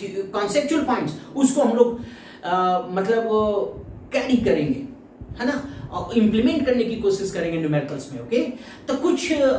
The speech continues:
हम लोग चलते हैं, कुछ एग्जांपल से चलते हैं दोस्त। तो देखिए, एक एग्जांपल हमने लिया है वर्टिकल सर्कुलर मोशन का, ओके? मतलब इससे रिलेटेड क्या-क्या पैरामीटर्स हैं वो सब समझेंगे। तो भाई साहब, क्या-क्या पैरामीटर्स हैं?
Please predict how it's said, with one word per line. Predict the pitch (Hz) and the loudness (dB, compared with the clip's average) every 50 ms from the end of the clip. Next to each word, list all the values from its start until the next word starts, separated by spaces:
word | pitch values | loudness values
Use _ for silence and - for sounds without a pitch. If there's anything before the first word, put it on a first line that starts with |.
| - - - | -2 -4 -2
हम | 226 247 | 0 2
लोग | 269 262 - - | 2 2 2 2
चलते | 254 240 - 311 | 0 0 0 0
हैं, | 302 302 - - - | 0 0 0 0 -2
कुछ | 226 220 202 | -4 -2 -2
एग्जांपल | 185 160 - 190 190 202 233 240 | -2 0 0 -2 -2 0 -2 -2
से | 226 - | -2 -2
चलते | 226 233 208 226 | -4 -4 -2 2
हैं | 233 233 | 2 2
दोस्त। | - - - - - - - - - - - - - - - - | 2 2 0 0 -4 -8 -12 -14 -16 -16 -16 -16 -16 -18 -14 -4
तो | - 254 | 0 2
देखिए, | - 262 - - - - - - - - - | 2 4 4 4 2 2 -4 -8 -12 -2 2
एक | 302 359 370 - 311 | 2 4 4 4 2
एग्जांपल | 311 - 214 247 240 240 247 240 | 2 0 2 2 2 2 2 0
हमने | - 226 220 214 208 | 0 0 0 0 0
लिया | 180 180 202 196 | 2 2 0 0
है | - - 240 247 | 0 0 0 0
वर्टिकल | 226 170 170 185 220 208 240 247 294 294 285 | 0 0 2 2 2 2 2 0 0 -2 -2
सर्कुलर | - - 185 - - 180 175 151 | 0 0 0 2 2 2 2 2
मोशन | 147 143 143 - 135 | 0 -2 -2 -4 -4
का, | 120 117 - - - - - - - - - - - | -8 -8 -10 -14 -16 -18 -20 -20 -20 -18 -16 -10 -6
ओके? | 185 180 - 269 294 349 - - - - - - - 190 | -4 -2 0 0 0 0 -2 -4 -8 -12 -16 -14 -2 0
मतलब | 240 254 - - 285 | 2 2 2 2 0
इससे | 277 277 - - 359 359 | 2 0 2 2 2 2
रिलेटेड | 349 330 302 285 - - - - - - | 4 4 2 2 2 2 0 -2 -2 -2
क्या-क्या | 226 247 240 - - 359 - | -2 -4 -4 0 0 0 0
पैरामीटर्स | - - 247 240 247 240 233 233 240 247 240 240 - | 0 -2 -2 0 2 2 2 2 2 0 0 0 0
हैं | 214 208 190 151 - - - - - | -2 -2 -2 -2 -4 -8 -10 -14 -10
वो | - 220 240 330 302 | -4 0 4 4 4
सब | - - - - | 4 2 0 -2
समझेंगे। | - 196 175 156 143 127 120 - - - - - - | 0 -2 0 0 -2 -2 -4 -6 -8 -12 -14 -14 -4
तो | - 196 | -4 -2
भाई | - - 254 254 | -2 -2 -2 -2
साहब, | 269 240 - | 0 -2 0
क्या-क्या | - 226 233 254 277 | 0 0 2 2 0
पैरामीटर्स | 262 262 247 247 247 240 240 240 240 233 - | 2 2 2 2 2 2 2 2 -2 -2 -2
हैं? | 277 285 - - | -4 -6 -6 -10